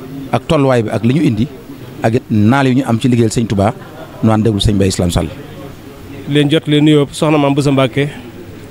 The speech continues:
Speaker 2: bintu sëñ Abdourahmane moom Cheikh Mandoumbe, nga xam ni mboolem département bu Thiès képp ku fay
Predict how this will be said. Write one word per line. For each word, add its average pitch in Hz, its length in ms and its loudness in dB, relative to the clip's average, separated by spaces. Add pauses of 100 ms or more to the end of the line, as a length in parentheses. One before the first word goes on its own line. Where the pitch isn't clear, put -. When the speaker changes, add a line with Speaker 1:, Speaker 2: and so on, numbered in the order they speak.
(520)
Speaker 2:
bintu 147 180 2
sëñ 156 180 2
Abdourahmane 139 480 2
moom 143 140 4
Cheikh 139 160 0
Mandoumbe, 139 380 2 (1900)
nga 143 100 0
xam 143 220 2
ni 139 300 4 (760)
mboolem 156 440 4
département 147 460 2
bu 139 60 0
Thiès 143 200 0
képp 170 220 -2
ku - 80 -6
fay 156 340 4